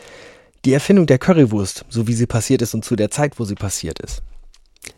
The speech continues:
wäre aber für die gute Frau Heuver nicht möglich gewesen. Denn ihr fehlte was, und zwar die Hilfe von Max Brückner. Max Brückner, das war ein Fleischer aus dem Erzgebirge,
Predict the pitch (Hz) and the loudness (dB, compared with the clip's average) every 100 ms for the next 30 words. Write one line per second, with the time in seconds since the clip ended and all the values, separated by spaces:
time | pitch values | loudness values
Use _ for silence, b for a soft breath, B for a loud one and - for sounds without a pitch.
0 | B 101 120 135 135 123 123 123 117 - | B 2 4 6 4 2 2 0 -2 -4
1 | 107 104 117 113 - 104 107 104 - 98 | -2 -2 -4 -6 -6 -4 -2 -4 -6 -6
2 | 98 104 107 117 113 - - 78 87 - | -4 -4 -4 -6 -6 -8 -12 -10 -10 -10
3 | 85 _ _ _ _ _ _ _ _ 101 | -14 _ _ _ _ _ _ _ _ 4
4 | 107 127 - _ _ _ _ _ _ _ | 4 4 -2 _ _ _ _ _ _ _
5 | _ _ - 110 101 117 120 107 92 _ | _ _ 0 2 4 2 2 0 -6 _
6 | _ - 101 - _ _ - 101 104 98 | _ -6 -4 -6 _ _ -8 -6 -4 -2
7 | 95 123 127 117 101 98 - - 110 - | 0 0 0 -6 -6 -6 -8 -8 -8 -6
8 | 87 _ - _ _ _ _ _ B B | -12 _ -20 _ _ _ _ _ B B
9 | B B B B B B 123 147 - 165 | B B B B B B -4 -4 0 0
10 | 175 135 - - 113 135 135 131 147 143 | 0 -4 -4 -10 -6 -6 -4 -2 0 0
11 | 131 117 - 135 - 92 98 123 151 | -2 -4 -4 -6 -4 -6 -4 -4 -6